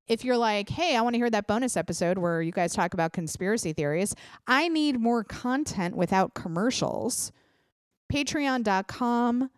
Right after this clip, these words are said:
slash Allison Kilkenny. Uh, any level of support gets to hear bonus episodes. Maybe I'll change that eventually, but at least for right now, because I got rid of the, the one dollar tier and now it's five dollars and higher. Um,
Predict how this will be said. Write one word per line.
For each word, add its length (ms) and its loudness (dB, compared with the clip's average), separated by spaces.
slash 560 0
Allison 400 0
Kilkenny. 640 0
Uh, 280 0
any 260 4
level 260 4
of 80 -2
support 460 -4
gets 220 -4
to 100 -4
hear 200 0
bonus 360 0
episodes. 560 0
Maybe 340 4
I'll 140 4
change 480 -4
that 160 2
eventually, 680 0
but 240 -2
at 100 2
least 280 2
for 140 0
right 240 2
now, 280 0
because 320 -6
I 120 -2
got 340 0
rid 220 -6
of 160 -4
the, 360 0
the 100 0
one 240 0
dollar 340 2
tier 320 -2
and 80 -2
now 160 0
it's 240 -6
five 320 0
dollars 380 2
and 100 0
higher. 480 0
Um, 580 2